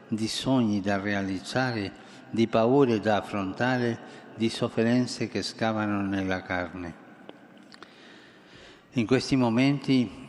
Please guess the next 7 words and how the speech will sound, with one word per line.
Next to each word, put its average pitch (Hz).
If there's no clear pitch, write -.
si -
levano 117
dal 101
nostro 107
cuore 120
quelle 120
domande 123